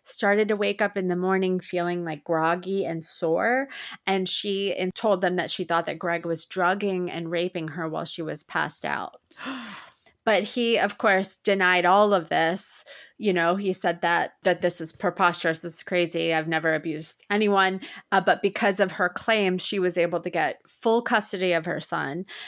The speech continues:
Speaker 1: And then she got what is called, she was able to get what's called a kick-out order, so that Greg
Speaker 2: Mm-hmm.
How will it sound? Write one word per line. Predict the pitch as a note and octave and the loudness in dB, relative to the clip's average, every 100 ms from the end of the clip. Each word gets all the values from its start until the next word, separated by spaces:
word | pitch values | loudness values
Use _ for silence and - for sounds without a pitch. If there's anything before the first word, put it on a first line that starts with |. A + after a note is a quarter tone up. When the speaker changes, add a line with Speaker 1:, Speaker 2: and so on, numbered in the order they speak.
| - _ | -18 _
Speaker 1:
And | G3 F#3+ | -2 0
then | F#3 F3+ | 0 0
she | - G3 F3+ - | -4 -6 -4 2
got | F3+ F3+ - - | 4 4 2 -8
what | F#3+ F3+ | 0 2
is | F3 F3 | 2 0
called, | - G3+ F3+ F3 E3+ | -2 0 2 2 0
she | - G#3+ | -2 -2
was | F#3+ | 0
able | F#3+ F#3+ | 0 0
to | F#3+ | 0
get | F3+ | -2
what's | F3+ F3 | 0 -4
called | - G3 F3+ | -4 -2 0
a | D#3+ | -2
kick-out | D#3+ G3+ G#3 A3+ A3+ | -6 -6 2 2 4
order, | A#3 B3+ C#4 D4 D4 - - | 2 4 4 2 -2 -10 -10
so | - F#3+ | -2 2
that | E3+ F#3 | 2 2
Greg | G3+ G3 G3+ G3 F#3+ | 4 6 6 4 0
Speaker 2:
Mm-hmm. | - | -8